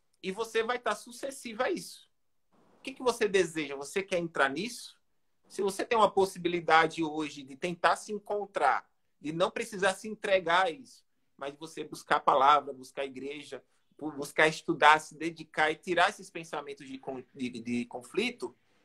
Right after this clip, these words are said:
você pode superar isso. Por quê? Todo mundo fala, "Saia do armário e seja feliz." Mas as pessoas falam que você, enquanto homossexual, vai ser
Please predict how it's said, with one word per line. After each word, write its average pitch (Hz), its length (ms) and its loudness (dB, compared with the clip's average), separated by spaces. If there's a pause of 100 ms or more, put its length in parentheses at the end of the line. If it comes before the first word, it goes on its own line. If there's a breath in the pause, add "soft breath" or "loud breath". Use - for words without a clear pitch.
você 180 220 2
pode 226 240 4
superar 247 600 -2
isso. 196 380 -14 (1040)
Por 226 180 2
quê? 180 320 -2 (380)
Todo 196 260 2
mundo 185 220 -6
fala, 139 320 -2
"Saia 165 440 -2
do 185 120 -2
armário 165 320 -4
e 165 40 -12
seja 156 240 -12
feliz." 160 680 -10 (340)
Mas 156 160 2
as 180 120 4
pessoas 160 420 -6
falam 175 240 6
que - 100 -6
você, 143 300 -6
enquanto 147 300 -4
homossexual, 139 520 -4
vai 131 140 -4
ser 139 340 -4